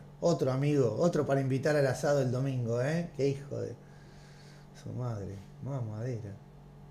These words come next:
Esta gente para mí es como que es gente que no puede hacer amigos, no tiene amigos, todo el mundo lo detesta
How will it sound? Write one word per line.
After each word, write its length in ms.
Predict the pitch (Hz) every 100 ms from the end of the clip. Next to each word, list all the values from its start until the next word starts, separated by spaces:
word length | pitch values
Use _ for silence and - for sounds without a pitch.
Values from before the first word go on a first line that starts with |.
| - - - - - - - -
Esta 200 | 277 214
gente 340 | - 233 226
para 300 | 180 135 123
mí 180 | 147 190
es 60 | 190
como 280 | 156 123
que 300 | 110 107 82
es 80 | -
gente 280 | - 175 165
que 100 | 123
no 180 | 135 147
puede 180 | 156 151
hacer 180 | 139 143
amigos, 400 | 139 156 156 143
no 100 | 143
tiene 160 | 156
amigos, 380 | 127 143 156 135
todo 100 | 156
el 60 | 156
mundo 180 | 165
lo 60 | 131
detesta 760 | 123 123 156 147 175 180 180